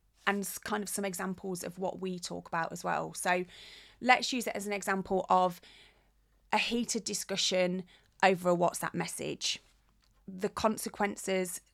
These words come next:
to sometimes just going, "Sorry, the action of being able to stop, think, walk away," and how that can benefit the future situation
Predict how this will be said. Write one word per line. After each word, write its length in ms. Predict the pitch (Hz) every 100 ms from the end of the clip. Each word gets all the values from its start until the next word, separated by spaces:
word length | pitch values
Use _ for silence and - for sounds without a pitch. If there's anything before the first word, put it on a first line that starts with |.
| -
to 120 | 190
sometimes 600 | - 208 196 185 185 175
just 280 | - 208 -
going, 360 | 202 185 185 185 -
"Sorry, 480 | - - 180 175 180 -
the 140 | -
action 320 | 233 233 226
of 140 | 208 175
being 180 | 208 196
able 180 | 185
to 140 | 180 175
stop, 720 | - - 247 180 269 - - - _ _ _ _ _ _ _
think, 720 | - - - 202 202 269 - - - _ _ -
walk 480 | 190 196 220 233 240
away," 540 | 226 202 185 269 302 _ _ _ _ _ _ - _
and 140 | 196 202
how 220 | 226 208
that 200 | 196 -
can 140 | 202
benefit 560 | 190 202 190 - 190 - - _
the 80 | 185
future 400 | - 196 - -
situation 680 | 196 - 185 180 - 180